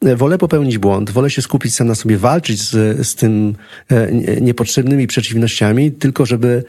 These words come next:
nie pokazać, e, e, komuś swojej słabości, bo t-, bo w, w moim, e, postrzeganiu będzie to wtedy słabość.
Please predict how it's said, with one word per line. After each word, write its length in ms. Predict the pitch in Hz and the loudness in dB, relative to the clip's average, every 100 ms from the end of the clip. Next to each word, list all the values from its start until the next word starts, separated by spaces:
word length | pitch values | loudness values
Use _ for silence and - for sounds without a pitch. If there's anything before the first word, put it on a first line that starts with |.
| _ _ _ | _ _ _
nie 340 | 127 120 131 147 | 0 2 2 0
pokazać, 760 | 151 147 143 131 123 104 - | -2 0 0 0 -2 -2 -4
e, 40 | 113 | -2
e, 600 | 110 107 170 113 104 110 | 0 -2 -2 -2 -2 -4
komuś 480 | 113 120 110 104 - | -2 0 0 -2 -6
swojej 280 | - 117 107 | -4 0 0
słabości, 640 | - 104 101 95 - 110 107 - _ | 0 0 0 -2 -2 -4 -4 -10 _
bo 80 | - | -4
t-, 140 | - - - | -4 -10 -8
bo 80 | - | -6
w, 280 | 131 113 - 131 | -4 -4 -4 0
w 20 | 104 | 2
moim, 360 | 110 113 107 | 2 2 0
e, 0 | - 98 92 87 90 90 73 76 | 0 0 0 0 0 0 -2 -2
postrzeganiu 580 | - 110 - 101 107 110 | -2 -2 -2 0 0 0
będzie 200 | 104 104 | 0 -2
to 100 | 104 | -4
wtedy 260 | - 107 104 | -4 -4 -2
słabość. 640 | - 98 107 135 - - | 0 0 0 -4 -8 -14